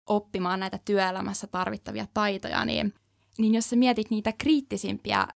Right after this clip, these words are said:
tulevaisuuden työelämän, niin kuin, taitoja, niin mitä sulla tulisi mieleen heti ensimmäisenä?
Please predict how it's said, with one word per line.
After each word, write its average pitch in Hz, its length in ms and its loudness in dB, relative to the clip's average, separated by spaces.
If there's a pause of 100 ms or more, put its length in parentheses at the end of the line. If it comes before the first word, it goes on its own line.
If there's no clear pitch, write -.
(120)
tulevaisuuden 190 1040 0 (180)
työelämän, 190 580 0
niin 196 100 -8
kuin, 185 140 -10 (120)
taitoja, - 520 -2 (160)
niin 185 420 -2
mitä 214 260 0
sulla - 180 -8
tulisi - 300 -12
mieleen - 340 -6
heti - 200 -10
ensimmäisenä? 262 580 -8